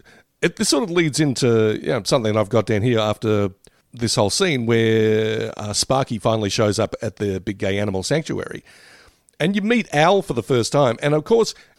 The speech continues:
he's incredibly stereotypical. I mean, he's got sort of the high-pitched l-, voice and the lisp and all the affectations and the way he's dressed and all that.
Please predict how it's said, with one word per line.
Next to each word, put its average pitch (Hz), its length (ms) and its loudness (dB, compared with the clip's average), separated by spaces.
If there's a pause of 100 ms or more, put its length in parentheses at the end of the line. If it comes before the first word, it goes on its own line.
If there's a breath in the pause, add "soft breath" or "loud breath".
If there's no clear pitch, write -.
he's 262 180 -6
incredibly 254 840 -2
stereotypical. 101 800 -2
I 104 40 -4
mean, 123 60 -4
he's 135 180 -6
got - 160 -6
sort 196 160 -8
of - 40 -8
the 127 80 -2
high-pitched 135 400 -2
l-, 107 220 -10
voice 156 380 -4
and 104 180 -6
the 101 60 -6
lisp 135 600 -2
and 110 200 -4
all 127 100 0
the 117 160 0
affectations 120 760 -2
and 92 80 -10
the 90 40 -8
way 87 160 -10
he's 82 160 -14
dressed 156 400 -2
and 110 160 -4
all 185 260 6
that. 101 260 -4